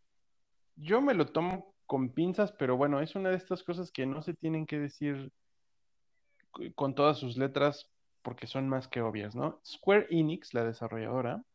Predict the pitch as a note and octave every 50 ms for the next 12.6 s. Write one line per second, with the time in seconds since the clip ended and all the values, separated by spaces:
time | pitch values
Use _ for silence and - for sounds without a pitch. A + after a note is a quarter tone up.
0 | _ _ _ _ _ _ _ _ _ _ _ _ _ _ _ _ - C#3 C#3 C3+
1 | C3+ C#3 C3+ C#3 C3+ - - C#3 C3 - - E3 E3 F#3 F3+ - D#3+ D3 - D3+
2 | D3+ D#3 D3+ - - D3 D3 D3 D3+ D3+ D3+ - - - C3+ C3+ C3 B2+ B2+ B2+
3 | B2+ B2 B2 C3 - - D3+ D3 C#3+ C#3+ C#3+ C#3 - - E3+ E3+ E3 D#3+ D3 C3
4 | C3 C#3 E3 - - - _ _ _ - B2 A#2 - - A2+ - - - D3 C#3+
5 | D3 D3 D3+ E3 D#3+ - - - A2+ A2+ - - C3+ B2 C3 F#3 B3+ _ _ _
6 | _ _ _ _ _ _ _ - B2 B2+ B2+ C3+ C#3+ C#3 C3+ C3 C3 C3 C#3 C3+
7 | C#3+ C#3 - C3+ B2 B2 C3+ C#3+ D3 D#3 C#3+ B2+ A#2+ B2+ B2+ C3 C3+ C3 B2+ -
8 | B2 A#2+ B2+ D3 D#3 D3+ C3+ A#2+ A2+ A#2+ - - _ _ _ _ _ _ _ _
9 | _ - E3+ F3 F#3+ G3+ G#3+ A3+ A3+ A#3 A#3 G3+ - - _ - - - F3 E3
10 | E3+ F3 F3+ F3 F3 - - A#3+ A#3+ A#3+ A#3+ - A3 F3+ E3+ G3+ B3 D4 - -
11 | - - - G#3+ E3+ - - G#3+ F3 D#3+ E3 E3 E3 F3+ F3 G3+ G3+ - - A#3
12 | G#3+ G3+ G3 G3 F#3+ E3+ - - C3+ C#3 A3+